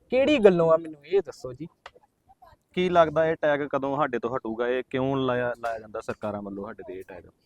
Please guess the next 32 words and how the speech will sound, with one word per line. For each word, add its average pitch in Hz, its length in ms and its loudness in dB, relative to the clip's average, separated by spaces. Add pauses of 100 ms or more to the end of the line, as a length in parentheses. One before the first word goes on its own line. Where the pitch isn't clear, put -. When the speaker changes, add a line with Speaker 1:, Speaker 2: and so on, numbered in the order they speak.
(240)
Speaker 1:
ਬਾਬਾ 143 340 -6
ਜੀ, 160 260 -4 (600)
ਇਹ 180 300 4 (200)
ਚੁਰਾਸੀ 160 600 4
ਤੋਂ 165 240 4
ਇਹ 165 280 6
ਸਾਨੂੰ 170 320 -2
ਉਹ 151 400 -6
ਗੱਲ 156 220 10
ਟਾਰਗੇਟ 143 480 4
ਕਰਦੇ 143 380 2
ਆਉਂਦੇ 143 440 2
ਆ। 156 120 6 (340)
Speaker 2:
ਹੂੰ। 107 100 -12 (600)
Speaker 1:
ਉਹਨੂੰ 240 460 6
ਸੰਤ 202 460 2
ਭਿੰਡਰਾਂ 185 640 8
ਵਾਰਾ 151 180 6
ਨਹੀਂ - 240 -14
ਕਹਿਣ 143 240 2
ਦਿੰਦੇ, 147 260 -2
ਕਹਿੰਦੇ 156 360 -2
ਉਹ 202 140 4
ਸੰਤ 151 420 -4
ਕਿਉਂ 143 340 0
ਆ 151 100 -2
ਜੀ? 139 120 -4
Speaker 2:
ਹੂੰ। - 480 -12
Speaker 1:
ਸੰਤ 196 440 0
ਵੇਖੋ 208 380 8
ਬਾਬਾ 190 320 8
ਜੀ 220 200 0